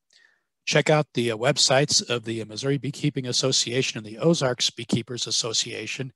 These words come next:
And if you're serious about bees, check out those, uh, those online,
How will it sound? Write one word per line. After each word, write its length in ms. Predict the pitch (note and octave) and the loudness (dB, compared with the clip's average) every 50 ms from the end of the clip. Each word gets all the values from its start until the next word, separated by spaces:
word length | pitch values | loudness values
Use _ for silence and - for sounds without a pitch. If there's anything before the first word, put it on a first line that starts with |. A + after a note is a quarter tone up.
| _ _ _ _ _ _ _ _ _ _ | _ _ _ _ _ _ _ _ _ _
And 120 | - A#2 A2+ | -6 -4 -4
if 120 | A#2 - | -4 -4
you're 100 | A#2+ A#2 | -4 -2
serious 400 | - - - B2 C3 C#3+ - - | -2 0 2 2 4 4 4 2
about 280 | C#3 A#2 C3 C#3 C#3 - | 4 4 4 4 4 2
bees, 260 | C3 D3+ E3 D#3 - | 2 2 2 2 0
check 260 | - - D#3 D#3 - | 0 2 2 2 4
out 180 | D3+ D3+ D3 - | 2 2 2 2
those, 320 | - C3+ B2+ B2 A#2+ - - | 2 0 2 2 0 2 2
uh, 180 | A2 A2 G#2+ G#2 _ _ _ _ _ _ _ - | 2 2 0 -2 _ _ _ _ _ _ _ 0
those 180 | - C#3 A#2 C#3 | 0 2 4 4
online, 440 | C#3+ D3 D3+ D3+ C3+ B2+ B2 A2+ | 2 2 2 0 -2 -4 -4 -6